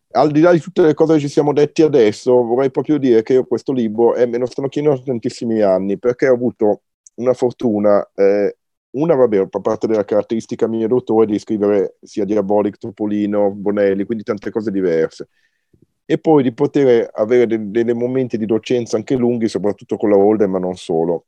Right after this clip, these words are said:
Questa cosa mi ha portato a cercare di trovare una metodologia di insegnamento, de-, di, di, come dire, di docenza della sceneggiatura a fumetti che trovasse dei minimi comuni denominatori fra scrivere una storia diabolica, un Topolino, una di, un super, cioè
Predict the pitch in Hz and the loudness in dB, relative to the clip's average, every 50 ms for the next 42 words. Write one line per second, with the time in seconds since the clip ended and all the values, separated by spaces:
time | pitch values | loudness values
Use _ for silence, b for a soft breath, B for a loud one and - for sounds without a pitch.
0 | _ _ _ - 156 - - 151 - 175 147 120 110 110 107 120 135 131 135 120 | _ _ _ -8 -4 -2 -4 -2 -2 -2 -2 -2 -2 -4 -4 -4 -4 -2 -2 -2
1 | 107 - 131 113 - 104 107 - - 117 - _ - 123 110 107 110 - 131 123 | 0 0 0 0 0 -2 -4 -4 -4 -6 -6 _ -4 -2 -2 -2 -4 -2 -2 0
2 | 117 113 110 110 107 98 104 117 123 120 117 - - 123 131 127 123 120 113 127 | 0 0 -2 -4 -6 -8 -8 -6 -6 -6 -6 -6 -6 -4 -2 0 0 0 -2 0
3 | 131 131 123 101 95 104 104 98 - - 117 113 117 117 117 123 123 117 - 113 | 0 2 2 2 0 -2 -6 -8 -8 -8 -6 -6 -4 -4 -2 -4 -4 -4 -4 -4
4 | 95 101 98 98 95 92 101 101 101 101 104 101 87 117 107 104 104 104 98 104 | -4 -2 0 0 -2 -2 -4 -6 -6 -6 -6 -6 -8 -8 -8 -6 -4 -4 -4 -4
5 | 107 117 107 - - 131 127 - - 101 104 104 98 - - 110 101 107 110 - | -6 -8 -8 -8 -8 -8 -6 -6 -6 -4 -4 -4 -4 -6 -8 -8 -6 -6 -6 -4
6 | 135 120 104 - 143 135 123 117 - - 127 - _ _ _ _ _ _ _ - | -4 -4 -4 -4 -4 -2 -2 -2 -2 -4 -8 -8 _ _ _ _ _ _ _ -8
7 | - - - 131 127 117 - - 110 113 117 123 139 135 127 113 98 - - 120 | -6 -4 0 2 2 0 0 -2 -4 -4 -4 -4 -4 -4 -6 -6 -8 -8 -8 -4
8 | 117 127 131 123 107 92 107 110 113 113 120 127 139 - - 131 120 123 135 139 | -4 -2 -2 -2 -4 -4 -6 -6 -6 -6 -6 -6 -6 -4 0 2 2 2 2 0
9 | B B 123 B _ _ _ 120 113 104 98 - - 131 113 117 110 107 104 - | B B -14 B _ _ _ -2 -2 -2 -4 -4 -4 -2 -2 -2 -2 -4 -6 -4
10 | - - 120 113 113 113 113 107 117 117 110 104 101 - - 110 110 107 - 120 | -2 0 0 2 2 0 0 2 2 2 2 0 -2 -4 -6 -6 -6 -6 -6 -8
11 | 101 - 120 117 120 117 113 104 101 98 98 95 98 113 117 117 117 117 117 110 | -6 -4 -2 -2 0 0 0 0 0 0 0 0 0 -2 -2 -2 -2 -2 -2 -2
12 | 107 113 110 110 107 107 107 104 - - 110 _ 123 117 98 95 - - 101 - | -2 0 0 2 0 0 -2 -4 -8 -16 -10 _ -2 -2 -2 0 0 0 0 0